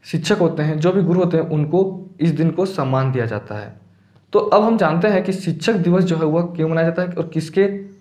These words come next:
उपलक्ष्य में या किसके जन्मदिन के अवसर पर मनाया जाता है। तो भारत के प्रसिद्ध विचारक, दार्शनिक, शिक्षाविद, संवादक डॉक्टर सर्वपल्ली राधाकृष्णन का जन्म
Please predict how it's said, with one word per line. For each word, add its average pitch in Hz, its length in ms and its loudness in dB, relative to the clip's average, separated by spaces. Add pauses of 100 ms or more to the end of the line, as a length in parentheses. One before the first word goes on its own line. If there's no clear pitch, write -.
उपलक्ष्य 185 420 0
में - 300 -2 (120)
या 160 60 0
किसके 160 280 -4
जन्मदिन 165 420 2
के 175 120 0
अवसर 147 260 0
पर 190 160 0
मनाया 135 260 0
जाता 117 260 -8
है। 113 120 -10 (840)
तो 185 120 4
भारत 156 500 2
के 240 80 0
प्रसिद्ध 170 720 0 (300)
विचारक, 143 640 0 (180)
दार्शनिक, 143 720 -2
शिक्षाविद, 139 1040 -4
संवादक 135 640 0 (580)
डॉक्टर 156 260 2
सर्वपल्ली 196 380 2
राधाकृष्णन 160 520 2
का 175 100 0
जन्म 131 300 -2